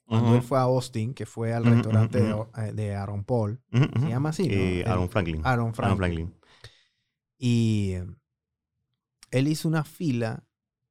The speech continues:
Speaker 1: de dos horas y habían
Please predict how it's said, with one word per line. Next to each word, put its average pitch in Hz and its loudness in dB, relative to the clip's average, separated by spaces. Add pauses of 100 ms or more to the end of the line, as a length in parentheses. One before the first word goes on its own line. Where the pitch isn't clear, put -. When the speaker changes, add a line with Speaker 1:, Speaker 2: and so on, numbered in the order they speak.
(680)
Speaker 1:
de 117 -8 (280)
dos 151 -2
horas 117 -4 (280)
y 123 -8
habían 139 0